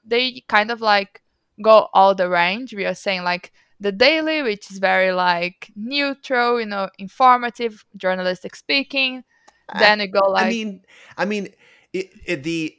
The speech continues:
Speaker 2: the evidence presented is,
Speaker 1: Mm.
Speaker 2: is, is neutralish.
Speaker 1: Yeah.
Speaker 2: The, the topics chosen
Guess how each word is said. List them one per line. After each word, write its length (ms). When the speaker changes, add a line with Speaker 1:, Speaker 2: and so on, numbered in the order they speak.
Speaker 2:
the 420
evidence 460
presented 800
is, 220
Speaker 1:
Mm. 200
Speaker 2:
is, 360
is 200
neutralish. 720
Speaker 1:
Yeah. 200
Speaker 2:
The, 60
the 100
topics 640
chosen 760